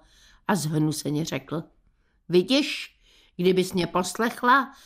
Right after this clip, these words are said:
a namazala si tu ruku pitralonem, tak by se s tou sádrou nemusela otravovat. No,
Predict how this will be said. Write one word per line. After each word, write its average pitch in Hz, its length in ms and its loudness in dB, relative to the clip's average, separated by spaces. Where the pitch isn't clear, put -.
a 202 80 0
namazala 180 600 2
si 180 260 -6
tu 180 140 0
ruku 170 280 2
pitralonem, 220 1000 2
tak 180 200 -2
by 185 120 2
se 190 200 -2
s - 200 -8
tou 139 180 -2
sádrou 175 720 0
nemusela 165 720 2
otravovat. 131 640 -6
No, 220 280 4